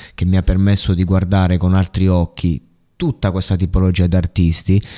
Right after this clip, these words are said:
e adesso con questa nuova prospettiva io, eh, veramente riesco ad apprezzare, a capire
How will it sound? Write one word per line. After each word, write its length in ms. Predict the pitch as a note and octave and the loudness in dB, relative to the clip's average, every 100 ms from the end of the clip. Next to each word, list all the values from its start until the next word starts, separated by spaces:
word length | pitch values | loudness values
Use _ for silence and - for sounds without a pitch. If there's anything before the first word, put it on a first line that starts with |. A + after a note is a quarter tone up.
| - - - | -18 -14 -6
e 160 | G#2 G#2+ | 0 2
adesso 500 | A2+ A2 - - F2 | 2 0 0 -2 0
con 140 | F#2+ | 0
questa 300 | G#2 G2+ G2+ | 0 0 0
nuova 200 | G2+ G2 | 0 0
prospettiva 1000 | F#2+ F#2+ - G#2+ - G2+ F#2+ G2 G2+ - _ | -2 -4 -2 -4 0 0 2 2 0 -4 _
io, 280 | F#2+ F#2+ - | -4 -4 -2
eh, 160 | G2 | -2
veramente 540 | F#2 G2 G2 G#2 G#2 F#2+ | 0 0 2 0 2 2
riesco 320 | F#2+ F2+ G#2 | 2 0 0
ad 100 | F#2+ | 0
apprezzare, 920 | F2+ - F#2+ - - A2 A2 G#2+ F#2+ | -2 -2 -2 -2 0 0 0 -2 -4
a 100 | F#2 | -6
capire 760 | - G2+ - G#2+ G#2+ G#2 G2 | -6 -4 0 2 4 2 -2